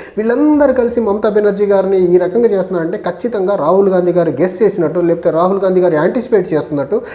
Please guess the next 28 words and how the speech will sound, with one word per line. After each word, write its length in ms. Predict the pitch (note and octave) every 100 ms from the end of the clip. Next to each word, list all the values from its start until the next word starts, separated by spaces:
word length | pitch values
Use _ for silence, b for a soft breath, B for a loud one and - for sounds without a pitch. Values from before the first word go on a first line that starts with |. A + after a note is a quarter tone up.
| B -
ఖచ్చితంగా 760 | F#3 F#3+ C#4 G#3+ D3+ E3 C3+ - B B2+
దేశంలో 540 | A#2+ B3 - B3+ A#3+
ఉన్నటువంటి 600 | A3 G#3 G3+ G3 F#3 F3
రియల్ 280 | D3 G#3+ A#3+
ఇష్యూస్ 300 | A3+ A3+ G#3+
మొత్తాన్ని, 460 | F3 E3+ E3+ D#3+ D#3
లేకపోతే 300 | F3 F#3 A3
అదానీ 420 | A#2+ D3+ A#3+ C4
మీద 140 | A#3+
జరుగుతున్నట్టు 600 | G#3 G3+ G3 F#3+ F#3+ F#3
ప్రపంచవ్యాప్తంగా 880 | F#3 F#3+ B3+ B3 G#3+ F#3+ F#3+ G3 F3+
అదానీ 280 | E3 G3+ A3
కరప్షన్ 440 | G#3+ F#3+ F#3+ G3+ G3
మీద 160 | F3+
చర్చ 360 | F#3+ F#3+ F#3+ G#3+
జరగకుండా 640 | F#3 F3 E3 D3 D#3 G#2+ - - - _ B B B C#3+
ఇండియా 340 | G#3+ C4 C4+
బ్లాక్ని 640 | A3+ A3+ G#3+ A3 A3+ D#3+ F3
ఏదో 400 | A3 A#3 - -
ఫ్రంట్ 300 | - G#3+ A3+
లైన్లోకి 340 | A3+ A3 G3
తీసుకొచ్చి 420 | G3 F#3 F3+ F3+ E3
మమతా 280 | F3 A#3
బెనర్జీ 360 | G#3+ G#3 F#3+ F#3+
గారి 180 | F#3+ F#3
పేరును 280 | F#3 F3+ D#3+
ముందుకు 280 | F3 A3
తీసుకొచ్చి 580 | - F3+ - D#3 E3 C3